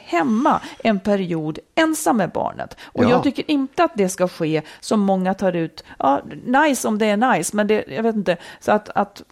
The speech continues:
Speaker 1: pappan tar ut sin pappaledighet under semestern när hon ändå är med. Och det tycker jag är lite, då uppnår man inte det här.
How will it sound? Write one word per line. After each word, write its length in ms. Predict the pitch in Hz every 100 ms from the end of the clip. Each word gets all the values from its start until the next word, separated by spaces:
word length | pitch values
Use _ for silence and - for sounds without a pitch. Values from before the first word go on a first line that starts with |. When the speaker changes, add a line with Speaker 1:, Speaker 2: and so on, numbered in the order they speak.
| _ _ _ -
Speaker 1:
pappan 400 | 233 - 220 220
tar 120 | 214
ut 120 | 185
sin 100 | 196
pappaledighet 680 | 196 196 - 190 175 185 180
under 180 | 185 165
semestern 540 | - 202 208 - 185
när 80 | 175
hon 280 | 180 170 170
ändå 320 | 196 175 165
är 100 | 160
med. 380 | 190 269 - - - - -
Och 240 | - 220
det 240 | 202 269 277
tycker 260 | 294 -
jag 220 | 202 185
är 40 | 180
lite, 760 | 185 214 170 - _ 190 180 180 - _ _ -
då 320 | 202 214 302
uppnår 360 | 294 - 285
man 160 | 214 160
inte 240 | - -
det 80 | -
här. 240 | - -